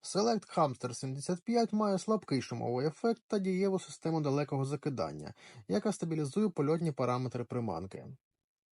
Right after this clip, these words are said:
Дана міножка показує варіативну гру, і рибалка може застосовувати для її анімації як м'який, так і різкий твічинг. Select Hamster сімдесят п'ятий при цьому створює кульбітні рухи з конвульсивними згасаннями.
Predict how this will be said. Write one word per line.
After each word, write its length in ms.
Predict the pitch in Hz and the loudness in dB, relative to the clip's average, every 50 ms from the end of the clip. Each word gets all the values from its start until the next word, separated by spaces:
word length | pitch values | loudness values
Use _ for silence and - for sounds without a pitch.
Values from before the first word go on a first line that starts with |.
| _ _ _ _ _ _ _ - | _ _ _ _ _ _ _ -14
Дана 380 | 117 123 139 127 113 113 120 131 | -6 -2 -2 -2 0 -2 -4 -4
міножка 460 | 151 170 196 233 254 226 - - 220 | -2 -2 0 0 0 0 -2 -4 -4
показує 500 | - 214 185 - 202 196 175 175 190 185 | -4 -6 -4 -2 0 0 0 2 0 0
варіативну 640 | 208 233 233 226 214 202 - 190 180 175 180 180 160 | 2 2 2 2 0 0 0 -2 -2 0 -2 -2 -2
гру, 320 | 147 127 113 95 101 - - - - - - _ - | -2 -2 -2 -4 -4 -6 -12 -18 -20 -20 -20 _ -6
і 100 | 220 254 | -2 -2
рибалка 420 | 247 208 208 208 196 180 - 180 | 0 2 2 2 2 2 0 -4
може 280 | 170 170 170 165 160 156 | -4 -2 -2 -2 -2 -2
застосовувати 760 | 156 180 165 - 180 160 - - 156 139 127 113 110 120 120 | -4 -6 -6 -6 -8 -8 -6 -4 -2 -2 -2 -2 -4 -6 -8
для 160 | 117 120 123 | -6 -6 -6
її 160 | 120 131 143 | -6 -4 -4
анімації 580 | 147 170 185 202 226 240 233 214 - - 208 208 | -4 -4 -4 -2 -2 -2 -4 -4 -4 -4 -4 -2
як 180 | 220 214 - - | -2 -2 -4 -4
м'який, 520 | 185 180 175 - - 190 196 190 180 - _ _ | -4 -4 -4 -2 -2 -2 0 -2 -4 -6 _ _
так 200 | - 196 180 190 | -6 -4 -4 -2
і 80 | 165 | -4
різкий 340 | 143 139 - - 165 160 151 | -4 -4 -6 -6 -6 -6 -6
твічинг. 580 | - - 123 107 101 - 92 87 90 - - _ _ _ _ _ _ _ _ _ - - | -6 -6 -6 -6 -6 -6 -10 -10 -12 -14 -18 _ _ _ _ _ _ _ _ _ -6 -2
Select 380 | 247 254 247 220 175 - - - | 0 2 2 2 0 -2 -2 0
Hamster 380 | 180 196 202 180 - 175 165 143 | 2 2 0 -2 -4 -4 -4 -4
сімдесят 420 | - 151 143 139 127 - 131 - | -6 -8 -10 -8 -8 -10 -10 -8
п'ятий 340 | - 143 175 214 208 226 208 | -2 0 0 0 0 0 -4
при 160 | - 196 202 | -4 -6 -8
цьому 300 | - - 208 202 202 190 | -6 -4 -4 -2 -2 -4
створює 440 | - - - 190 185 180 180 180 180 | -6 -4 -2 -2 0 0 0 -2 -2
кульбітні 560 | 180 262 247 214 180 156 135 127 127 127 131 | -2 -4 -6 -4 -4 -4 -4 -4 -4 -6 -4
рухи 380 | 135 160 208 - - 220 208 - - - - _ _ | -2 -2 -2 0 0 -2 -2 -2 -6 -12 -20 _ _
з 100 | - - | -20 -10
конвульсивними 760 | - 262 233 208 190 175 - - - 170 165 165 160 160 156 | -6 -4 -2 -2 -2 -4 -4 -6 -6 -4 -4 -4 -4 -4 -4
згасаннями. 800 | 139 123 147 156 - - 117 98 92 90 80 73 69 67 - | -4 -4 -4 -4 -4 -2 -2 -2 -2 -4 -8 -10 -14 -14 -16